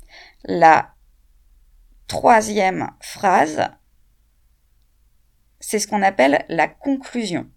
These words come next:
La conclusion, c'est une connaissance que je n'ai pas, mais que je tire des deux premières de manière logique. On imagine ici que ce qu'on veut savoir, c'est si Socrate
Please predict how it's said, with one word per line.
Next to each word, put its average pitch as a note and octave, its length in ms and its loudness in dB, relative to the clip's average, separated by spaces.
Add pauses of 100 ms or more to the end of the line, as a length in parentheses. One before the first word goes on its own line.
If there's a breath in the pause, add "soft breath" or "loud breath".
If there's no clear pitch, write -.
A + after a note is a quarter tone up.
(420 loud breath)
La A3+ 200 4
conclusion, B3 640 -6
c'est - 300 -10
une G3 180 -6
connaissance C#4+ 840 -2 (320)
que G3 140 -6
je F#3+ 140 -4
n'ai - 200 0
pas, - 320 -4 (460 loud breath)
mais B3 300 0
que A#3+ 180 -2
je G3 180 -4
tire F4+ 560 -6 (340)
des F3+ 180 -2
deux C#4 300 -4
premières F3 720 -4 (260)
de F#3 140 -6
manière F3+ 420 0
logique. G#3 640 -6 (540)
On B3 140 0
imagine B3 460 -2
ici C4+ 380 -6
que C4 140 -6
ce - 80 -6
qu'on A3+ 180 -6
veut A3+ 120 -4
savoir, A3 480 2
c'est A#3 400 -6
si - 580 -10 (520 loud breath)
Socrate - 840 0